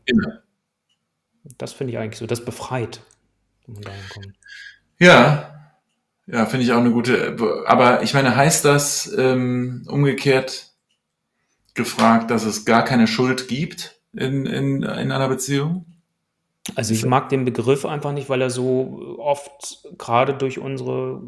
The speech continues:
Speaker 2: kirchliche Prägung, das soll jetzt kein, kein, nicht, nicht negativ gegen die Kirche bitte klingen, sondern es ist einfach vielfach durch, ne, dass, dass das so eine bestimmte Einstufung noch hat. Und dann erlebe ich, schwächt Schuld, weil dann erlebe ich nämlich viele, die, die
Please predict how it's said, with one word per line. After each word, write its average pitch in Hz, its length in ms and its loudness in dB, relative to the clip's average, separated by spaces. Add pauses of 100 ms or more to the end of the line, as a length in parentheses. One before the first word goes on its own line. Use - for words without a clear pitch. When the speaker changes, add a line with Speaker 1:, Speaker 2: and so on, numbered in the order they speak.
(140)
Speaker 2:
kirchliche 151 500 0
Prägung, 123 420 -6
das 120 120 -6
soll 127 80 -2
jetzt 123 180 -4
kein, 123 280 -8
kein, 123 580 -12
nicht, 123 260 -12
nicht 120 180 -8
negativ 123 520 -4
gegen 120 180 -18
die 117 100 -18
Kirche 147 280 -8
bitte 123 240 -14
klingen, 120 340 -10
sondern 123 380 -20
es 120 100 -20
ist 127 80 -20
einfach 123 460 -10
vielfach 135 400 -4
durch, 127 240 0 (640)
ne, 127 320 -8 (300)
dass, - 220 -10
dass 131 200 -8
das 131 160 -8
so 135 60 -6
eine 131 100 -4
bestimmte 143 640 -2
Einstufung 131 480 -4
noch 113 220 -6
hat. 117 100 -8
Und 113 80 -8
dann 120 140 0
erlebe 147 340 0
ich, - 560 -10
schwächt - 760 2
Schuld, 147 460 0
weil 135 140 0
dann 139 160 -2
erlebe 156 260 -6
ich 151 80 -10
nämlich 147 240 -8
viele, 151 280 -8
die, 139 300 -10
die 127 380 -6